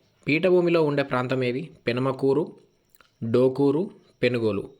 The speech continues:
So, answer is డోకూరు is correct. నెక్స్ట్, బోగత జలపాతం ఎక్కడ ఉంది?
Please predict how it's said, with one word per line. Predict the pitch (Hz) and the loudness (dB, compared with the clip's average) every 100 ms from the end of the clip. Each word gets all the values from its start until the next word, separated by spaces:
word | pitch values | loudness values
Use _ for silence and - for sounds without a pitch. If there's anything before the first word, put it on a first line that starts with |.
| _ _ - - | _ _ -14 -4
So, | 120 117 | -2 -2
answer | 120 143 190 | -2 -4 -6
is | - - _ _ 117 | -8 -18 _ _ -6
డోకూరు | 117 117 113 120 | 0 0 0 -2
is | 110 101 | -2 -6
correct. | 104 - - - _ _ _ _ _ _ _ - | -10 -12 -16 -20 _ _ _ _ _ _ _ -8
నెక్స్ట్, | 120 - - _ _ - | -6 -6 -12 _ _ -6
బోగత | - 165 165 156 | 0 2 2 2
జలపాతం | 139 127 120 139 147 | 0 0 -2 -4 -6
ఎక్కడ | - 110 | -4 -4
ఉంది? | 104 107 104 | -4 -6 -8